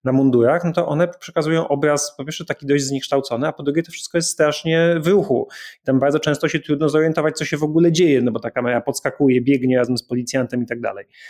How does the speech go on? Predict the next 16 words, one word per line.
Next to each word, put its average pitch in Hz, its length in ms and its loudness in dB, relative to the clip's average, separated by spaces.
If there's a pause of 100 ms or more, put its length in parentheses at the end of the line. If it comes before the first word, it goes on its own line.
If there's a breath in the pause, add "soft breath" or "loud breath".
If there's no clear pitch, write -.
(140)
A 120 80 0
z - 80 -4
kolei 139 340 2
obraz 180 540 2
z 135 220 -4
tego 139 220 -2
Sky 202 280 -2
Cop, 277 300 -2
no 151 80 2
to 262 100 -2
jest - 80 -2
po - 80 -10
prostu 160 480 0 (260 loud breath)
kamera 160 360 2
umieszczona 147 520 2
wyżej 127 460 2